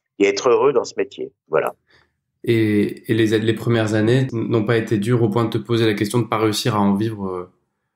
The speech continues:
Speaker 1: Non,
Speaker 2: du tout.
Speaker 1: je me suis jamais posé la question parce que malgré tout, ça avançait,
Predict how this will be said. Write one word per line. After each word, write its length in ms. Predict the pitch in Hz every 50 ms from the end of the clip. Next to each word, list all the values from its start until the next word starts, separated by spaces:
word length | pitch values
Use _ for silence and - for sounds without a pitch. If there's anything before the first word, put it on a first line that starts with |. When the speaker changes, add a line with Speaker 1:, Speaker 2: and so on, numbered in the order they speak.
| _ _ _ _
Speaker 1:
Non, 320 | 107 113 117 104 98 - - _
Speaker 2:
du 80 | - -
tout. 160 | - 107 101
Speaker 1:
je 80 | 101 98
me 60 | 90
suis 140 | - - 92
jamais 220 | 98 104 110 101
posé 260 | - _ _ - 95
la 100 | 95 92
question 340 | 92 95 - - - 131 156
parce 220 | 147 123 - -
que 80 | - 127 113 - - - - _ _ _ _ -
malgré 420 | 120 156 170 170 139 147 151 151
tout, 140 | - 170 165
ça 200 | - - 147 139
avançait, 540 | 135 117 120 123 117 - - - 113 98